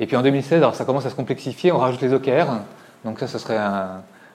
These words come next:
un bon sujet pour une présentation à part entière, mais on va pas trop en parler là. Mais en gros, c'est, euh, une, comment est-ce qu'on gère nos objectifs d'équipe et comment est-ce qu'on gère la performance. Et puis, euh, ce dont on va surtout parler, c'est deux mille dix-sept, où on commence à se dire, bon, bah, on va passer en feature teams.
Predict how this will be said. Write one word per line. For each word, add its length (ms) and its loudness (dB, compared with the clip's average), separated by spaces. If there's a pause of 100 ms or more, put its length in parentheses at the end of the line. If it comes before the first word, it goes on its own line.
un 80 -8
bon 200 -2
sujet 400 2
pour 140 -4
une 60 -4
présentation 440 -4
à 40 -6
part 140 0
entière, 260 0
mais 120 -2
on 80 -2
va 60 -2
pas 160 -2
trop 160 -8
en 20 -4
parler 220 0
là. 100 4
Mais 80 0
en 80 0
gros, 180 2
c'est, 220 0
euh, 140 0
une, 200 -4
comment 200 -4
est-ce 80 -12
qu'on 100 -2
gère 180 4
nos 160 0
objectifs 460 -2
d'équipe 460 -2
et 100 0
comment 160 -4
est-ce 80 -10
qu'on 100 -4
gère 80 0
la 80 0
performance. 540 -6 (800)
Et 80 -2
puis, 240 2
euh, 100 6
ce 120 -4
dont 80 0
on 40 0
va 80 2
surtout 200 -2
parler, 320 2
c'est 180 0
deux 140 2
mille 100 -2
dix-sept, 380 0
où 20 -2
on 80 -2
commence 240 -4
à 40 -4
se 40 -4
dire, 100 2
bon, 120 -4
bah, 100 0
on 40 2
va 100 2
passer 240 -4
en 60 -4
feature 300 -6
teams. 140 -6